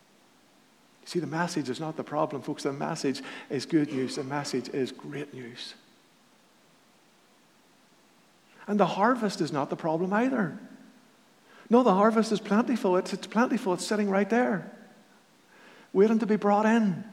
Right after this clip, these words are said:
The problem identified here by Jesus is what?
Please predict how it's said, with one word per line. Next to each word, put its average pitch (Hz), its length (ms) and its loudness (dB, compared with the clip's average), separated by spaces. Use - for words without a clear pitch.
The 151 60 -6
problem 180 440 0
identified 170 600 -2
here 160 160 2
by 151 160 0
Jesus 156 420 -2
is 139 160 -10
what? 151 240 -10